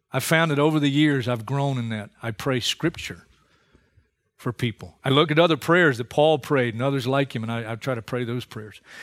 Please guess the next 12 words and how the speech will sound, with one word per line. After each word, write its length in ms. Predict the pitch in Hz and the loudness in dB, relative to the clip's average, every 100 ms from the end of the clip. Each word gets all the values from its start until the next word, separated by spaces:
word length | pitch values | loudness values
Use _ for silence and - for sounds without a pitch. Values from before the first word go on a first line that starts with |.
| - - - | -18 -20 -2
Here's 200 | 170 147 | 0 2
another 260 | 143 147 139 | 0 0 -2
one. 220 | 120 107 _ _ _ _ _ _ _ | -6 -12 _ _ _ _ _ _ _
Join 220 | - 156 | -4 -2
a 40 | 139 | 0
small 280 | 156 135 123 | -2 -4 -4
group. 240 | 120 120 _ _ _ _ _ _ _ _ _ _ _ _ _ _ _ _ _ _ 139 | -8 -10 _ _ _ _ _ _ _ _ _ _ _ _ _ _ _ _ _ _ 0
Get 140 | 160 | 2
involved 400 | 143 131 131 117 | 2 0 -2 -2
in 80 | 117 | -6
a 20 | |
ministry. 480 | 117 113 107 - | -6 -6 -8 -14